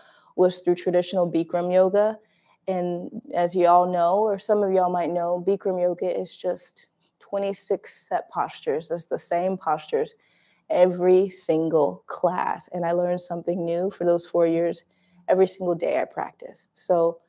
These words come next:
there's power in repetition. Explore a lot of variety, especially when you're cultivating a home practice. But also when you find a practice that really hits and you're like, "This is challenging me. I wanna come back to this and move through this challenge,"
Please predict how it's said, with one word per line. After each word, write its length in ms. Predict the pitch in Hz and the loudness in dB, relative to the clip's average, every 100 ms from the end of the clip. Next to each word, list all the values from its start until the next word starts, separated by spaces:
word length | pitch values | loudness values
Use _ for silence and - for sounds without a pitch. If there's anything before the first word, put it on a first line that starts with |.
| _ _ _ _ | _ _ _ _
there's 180 | - 190 | -2 -2
power 420 | - 196 180 185 | 0 6 8 8
in 100 | 180 | 6
repetition. 720 | 175 175 175 - 165 - 196 226 _ _ _ _ _ _ _ - | 2 -2 -4 -4 -4 -4 -8 -8 _ _ _ _ _ _ _ -2
Explore 440 | 185 - 202 190 | -2 4 8 8
a 40 | |
lot 240 | 175 160 170 | 8 4 2
of 80 | 170 | 4
variety, 540 | 165 160 160 170 190 | 4 4 2 2 0
especially 460 | 208 - 175 - 185 | -2 -2 -4 -2 -2
when 140 | 170 | 0
you're 100 | 165 | -4
cultivating 540 | 165 170 170 165 165 151 | 0 -2 4 4 4 -2
a 20 | |
home 300 | 175 190 202 | -2 -2 -2
practice. 500 | 220 214 - 214 226 - _ _ _ _ _ _ | -4 -8 -2 -4 -4 -14 _ _ _ _ _ _
But 140 | 202 196 | 0 2
also 260 | 220 226 | 2 4
when 160 | 240 208 | 4 4
you 60 | 196 | 0
find 300 | 202 196 180 | -2 0 -2
a 40 | |
practice 420 | 180 170 170 190 | 0 -2 -2 -6
that 180 | 175 151 | -4 -4
really 300 | 156 170 170 | 0 0 -2
hits 760 | 160 - 175 220 - - - - | -6 -2 0 0 -4 -18 -18 -12
and 120 | 180 | -4
you're 80 | 165 | 0
like, 240 | 165 165 | 0 0
"This 160 | 196 220 | -4 0
is 160 | 240 | -2
challenging 580 | - 170 175 175 170 175 | -2 -4 -2 -2 -2 -4
me. 140 | 170 165 | -4 -2
I 80 | |
wanna 220 | 170 170 160 | 0 0 -2
come 220 | 175 175 | -6 -2
back 280 | 151 151 - | 0 0 -4
to 100 | 165 | -6
this 240 | 180 - | -6 -6
and 100 | 170 | -4
move 220 | 175 170 | -2 -4
through 280 | - 151 160 | -6 -4 -2
this 180 | 175 - | -2 -2
challenge," 480 | 196 196 202 220 | -4 -2 -4 -6